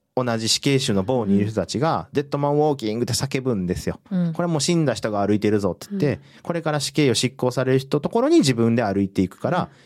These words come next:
Speaker 1: 死んでる人が歩いてるっていうことをみんなで言うっていうのがデッドマンウォーキングっていうんですよね。
Speaker 2: うん。映画の中でも一箇所だけ出てきますよね。
Speaker 1: うん、出てきます。
Speaker 2: そこだけ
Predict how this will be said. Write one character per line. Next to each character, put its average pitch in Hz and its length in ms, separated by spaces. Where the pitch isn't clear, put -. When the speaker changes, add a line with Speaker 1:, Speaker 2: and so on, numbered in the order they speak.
Speaker 1:
死 - 160
ん 113 80
で 110 100
る 107 60
人 127 200
が 147 160
歩 107 100
い 101 80
て 101 120
る 98 80
っ 98 40
て 98 140
い 92 40
う - 20
こ 98 120
と - 120
を 180 40
み 131 100
ん 104 60
な 101 120
で 90 140
言 90 140
う - 20
っ - 40
て - 240
い 92 40
う 90 40
の 127 120
が 185 120
デ 104 100
ッ - 40
ド 101 100
マ 101 100
ン 98 60
ウ 98 100
ォ 62 40
ー 65 40
キ 92 160
ン 87 80
グ 82 60
っ - 20
て - 120
い 92 40
う 90 40
ん 90 180
で 92 80
す - 100
よ 87 80
ね。 139 120
Speaker 2:
う 254 60
ん。 - 20
映 269 100
画 277 120
の 277 80
中 214 240
で 151 100
も 156 440
一 - 200
箇 240 120
所 240 120
だ 220 100
け 226 100
出 202 100
て 214 120
き 196 120
ま 202 120
す 202 120
よ 147 100
ね。 123 40
Speaker 1:
う 110 100
ん、 98 40
出 104 80
て - 0
き 98 40
ま 104 60
す。 - 40
Speaker 2:
そ 240 100
こ 254 120
だ 247 140
け 196 440